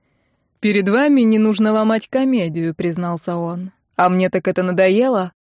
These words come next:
Хочу обычного дружеского общения».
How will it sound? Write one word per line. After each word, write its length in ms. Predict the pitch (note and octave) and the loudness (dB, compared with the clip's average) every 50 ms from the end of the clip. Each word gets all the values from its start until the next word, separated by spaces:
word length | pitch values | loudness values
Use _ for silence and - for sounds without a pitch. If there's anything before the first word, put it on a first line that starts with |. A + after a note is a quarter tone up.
| _ _ _ _ _ | _ _ _ _ _
Хочу 420 | - G#3+ G#3 G3+ - - D4+ E4 | 0 0 0 0 0 0 0 2
обычного 520 | D#4+ C4+ G#3 G#3 A3 - - A3 A3 A3 A3 | 2 2 2 0 -2 -2 0 0 0 2 0
дружеского 580 | G#3 G#3+ A3 G#3+ A3 G#3+ - - A3 A3+ A#3 | 0 0 0 0 0 0 -2 -2 -2 0 0
общения». 640 | B3 A#3+ - - - F3 E3+ E3+ E3+ E3+ F3 F#3 G3+ | -2 -2 -4 -4 -4 -4 -4 -4 -6 -8 -8 -10 -12